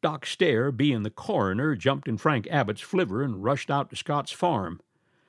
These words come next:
Paul and old John was down on the shore of the lake. Paul had rowed the boat to shore, but they'd left the body in it, waiting for Doc to come. Doc examined the body, and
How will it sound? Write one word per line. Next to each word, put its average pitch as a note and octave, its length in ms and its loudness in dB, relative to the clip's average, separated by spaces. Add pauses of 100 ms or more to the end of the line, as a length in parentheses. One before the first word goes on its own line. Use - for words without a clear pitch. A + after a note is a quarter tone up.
(340)
Paul F3+ 360 4
and G#2 280 -2
old C3 340 4
John A#2 460 2
was G2 240 -8
down A#2+ 380 4
on A2 120 2
the G2+ 60 -4
shore D3 260 2
of G2 80 0
the G2+ 80 0
lake. C#3 380 -2 (480)
Paul G3+ 300 2
had G2 120 2
rowed D3+ 300 4
the F#2+ 80 -4
boat D#3+ 260 2
to - 80 -14
shore, C#3 480 2 (420)
but A#2+ 140 0
they'd A#2+ 140 0
left E3+ 220 -2
the - 60 -2
body B2 520 0
in A2 100 4
it, E2 80 -8
waiting A2+ 300 0
for G#2 160 -2
Doc C#3+ 320 -6
to - 100 -16
come. G2 460 -2 (1080)
Doc B3 300 -4
examined D#3+ 500 4
the C3+ 60 0
body, G#2 400 0
and G#2 160 -10